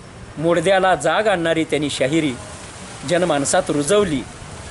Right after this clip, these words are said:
आणि आज त्यांचं नाव जरी घेतलं तरी अंगावरती शहारून काटे उभा राहतात. एका अशिक्षित माणसाची ही साहित्य संस्कृती म्हणा, साहित्य परंपरा किंवा त्यांनी के-, साहित्यात दिलेलं योगदान आज दोनशे पंच्याण्णव तासाचं त्याचं recording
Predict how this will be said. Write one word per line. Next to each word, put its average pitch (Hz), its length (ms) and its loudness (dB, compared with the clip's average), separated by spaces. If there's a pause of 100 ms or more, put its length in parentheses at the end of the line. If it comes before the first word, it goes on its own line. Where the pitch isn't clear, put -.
(280)
आणि 175 140 2
आज 226 260 0
त्यांचं 156 340 0
नाव 135 220 2
जरी 196 200 0
घेतलं 131 400 -4 (680)
तरी 135 100 2
अंगावरती 131 500 0
शहारून 147 400 -2
काटे 131 280 0
उभा 120 240 0
राहतात. 104 280 -2 (680)
एका 156 280 2
अशिक्षित 240 440 0
माणसाची 208 600 0 (720)
ही 226 100 4
साहित्य 202 580 2 (500)
संस्कृती 202 540 0
म्हणा, 160 220 2
साहित्य 165 420 2
परंपरा 180 580 2 (400)
किंवा 240 200 4
त्यांनी 302 160 4
के-, 185 380 4
साहित्यात 175 440 2
दिलेलं 175 360 0
योगदान 147 520 2 (440)
आज 190 180 2
दोनशे 165 320 0
पंच्याण्णव 208 480 2
तासाचं 196 360 0
त्याचं 180 280 0
recording 180 540 2